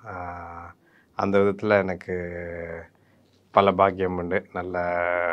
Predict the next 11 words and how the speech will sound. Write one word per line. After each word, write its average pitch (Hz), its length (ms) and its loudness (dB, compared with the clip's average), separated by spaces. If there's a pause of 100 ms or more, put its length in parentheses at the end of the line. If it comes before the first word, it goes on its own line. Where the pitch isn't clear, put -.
(360)
ஆசிரியர்கள், 87 840 -6
நல்ல 87 500 -6
கல்லூரிகள்ல 85 560 -8
படித்து, 85 580 -8
நல்ல 85 280 -8
ஸ்கூல்ல 85 300 -14
படிச்சு, 85 720 -10 (520)
ஆ, 87 320 -8 (180)
என்னோட 95 220 -8
பள்ளி 113 220 4
பருவம்னு 120 360 8